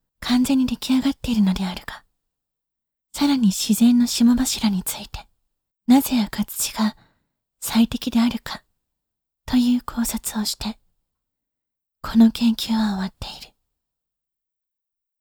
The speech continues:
最後に、霜柱は日本特有のものと思っていたが、外国でも二三できるところがあるということを調べてある。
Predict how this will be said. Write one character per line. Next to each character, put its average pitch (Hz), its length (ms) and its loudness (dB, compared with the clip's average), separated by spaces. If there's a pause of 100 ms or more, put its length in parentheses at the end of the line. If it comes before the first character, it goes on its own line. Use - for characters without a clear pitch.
(220)
最 269 260 0
後 226 160 -4
に、 196 180 -4 (760)
霜 240 280 4
柱 247 440 -2
は 180 160 -8 (1120)
日 196 100 6
本 269 300 0
特 - 280 -4
有 269 180 2
の 277 120 2
も 269 120 0
の 285 120 -2
と - 120 -12 (760)
思 220 160 8
っ - 100 -4
て 208 120 -2
い 185 60 -4
た 180 120 -8
が、 196 200 -12 (1300)
外 214 240 2
国 262 280 -4
で 262 120 2
も 220 140 -2 (480)
二 262 120 4
三 254 320 0
で 196 100 -2
き - 160 -6
る 262 100 -2
と - 140 -4
こ 220 120 0
ろ 220 100 2
が 190 180 -2
あ 220 60 0
る 233 120 -8 (540)
と 214 100 0
い 226 160 4
う 247 60 0
こ - 140 -6
と 247 160 -2
を 220 40 2
調 - 300 -2
べ 208 80 -6
て - 140 -12
あ - 120 -10
る。 - 100 -20